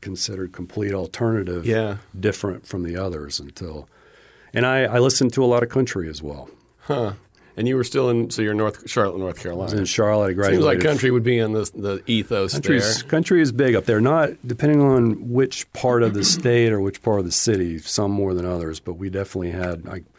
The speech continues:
Speaker 1: my graduating class was seven hundred, so it was pretty diverse as far as
Speaker 2: Wow, that is big school.
Speaker 1: tastes, and, yeah, it was huge.
Speaker 2: Um, what did you wanna do with your life at that point?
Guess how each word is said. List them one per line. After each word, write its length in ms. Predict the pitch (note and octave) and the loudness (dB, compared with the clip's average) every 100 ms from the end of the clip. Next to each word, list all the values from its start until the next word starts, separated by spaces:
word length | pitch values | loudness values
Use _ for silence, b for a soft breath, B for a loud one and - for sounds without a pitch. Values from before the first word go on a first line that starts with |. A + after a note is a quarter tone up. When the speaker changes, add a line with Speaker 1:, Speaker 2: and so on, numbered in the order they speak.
| b b b - | b b b -12
Speaker 1:
my 100 | F#2+ | -4
graduating 460 | G2 F#2 F#2+ F2 | -2 -2 -2 -4
class 340 | E2+ F#2 F2+ - | -4 -4 -4 -4
was 120 | - | -4
seven 280 | - F#2 E2 | -2 -2 -4
hundred, 480 | F2+ F2+ E2 D#2 | -4 -4 -4 -6
so 380 | - F2+ E2 D#2 b b b b b | -6 -6 -6 -10 b b b b b
it 40 | A2 | -14
was 260 | F#2+ - - - | -8 -8 -10 -6
pretty 180 | A2+ G2 | -2 -2
diverse 600 | F#2 E2 F2 F2 - - | -2 -4 -4 -4 -4 -10
as 80 | - | -10
far 280 | - F2+ D#2+ | -8 -6 -6
as 300 | C#2+ - - | -6 -6 -4
Speaker 2:
Wow, 220 | B2 A2+ | -4 -4
that 80 | F2 | -4
is 120 | C3+ | -4
big 220 | G#2+ - - | -6 -10 -12
school. 360 | A#1 G#1+ F#2+ | -14 -14 -14
Speaker 1:
tastes, 420 | - F#2+ F2 - E2 | -4 -2 -2 -4 -6
and, 260 | D2+ C#2+ | -8 -8
yeah, 120 | F2+ | -10
it 60 | E2+ | -10
was 160 | D2+ - | -8 -8
huge. 440 | F2+ D#2 - - B B B B B B - | -8 -8 -10 -16 B B B B B B -6
Speaker 2:
Um, 560 | A2 A2 G2+ F2 F#2+ A#2 b b b b | 0 2 2 -2 -6 -10 b b b b
what 220 | E2 A#2 | -4 -2
did 140 | F#3 D#3 | 0 0
you 120 | E3 | 2
wanna 180 | D#3 C3+ | 2 2
do 360 | B2+ E3+ D3 | 2 2 2
with 160 | G#2 G#2+ | 0 0
your 140 | A2 | 2
life 280 | A2 C#3 D#3 | 2 2 0
at 100 | G2 | -2
that 220 | F#2 E2 | -2 -2
point? 320 | - E2 A#1 | -4 -8 -10